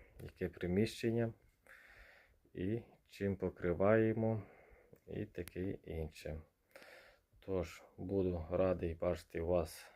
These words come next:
своїм другом. Якщо можете, будь ласка, підписуйтесь,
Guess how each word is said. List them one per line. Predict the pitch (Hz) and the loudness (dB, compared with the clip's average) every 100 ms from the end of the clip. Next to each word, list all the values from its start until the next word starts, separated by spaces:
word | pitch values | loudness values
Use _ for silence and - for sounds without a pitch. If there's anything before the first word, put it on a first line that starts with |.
| _ _ - _ | _ _ -20 _
своїм | - 90 85 85 78 | -14 -4 0 0 -2
другом. | 87 107 113 135 131 - _ _ _ _ _ _ - 98 | 0 0 0 -2 -6 -10 _ _ _ _ _ _ -16 -14
Якщо | 80 - 95 82 - _ - - - - - | -12 -8 -6 -6 -10 _ -20 -20 -20 -20 -8
можете, | 92 95 82 82 82 | 2 4 4 0 -6
будь | 82 90 | -4 2
ласка, | 87 80 - 80 | 4 2 0 -8
підписуйтесь, | - - - 127 - 139 135 131 - | -8 -8 -2 -2 -2 -4 -2 -4 -6